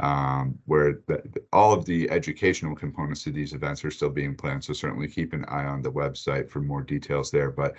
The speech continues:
February twenty-first, um, we will also be hosting a two-day virtual event June sixth and seventh next year,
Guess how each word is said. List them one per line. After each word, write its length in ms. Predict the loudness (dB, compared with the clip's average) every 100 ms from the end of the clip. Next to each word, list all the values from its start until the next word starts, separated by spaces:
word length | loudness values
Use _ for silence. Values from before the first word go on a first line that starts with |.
| -12 -18 4
February 460 | 6 8 8 8
twenty-first, 1080 | 6 -2 -2 0 0 0 2 2 2 -4 -14 -20 -20 _
um, 640 | 0 2 2 0 -2 -4 -8 _ _ _ -2 0
we 80 |
will 160 | 4 4
also 340 | 6 4 4
be 220 | 2 2 2
hosting 420 | 2 2 0 0
a 120 | 0
two-day 500 | 0 2 6 8 8
virtual 400 | 8 6 6 2
event 400 | 4 2 0 -6
June 340 | 0 2 2
sixth 440 | -2 0 -2 -2 -6
and 140 | -6
seventh 460 | 0 2 2 0 -4 -2
next 400 | -2 -2 -4 0
year, 260 | 2 0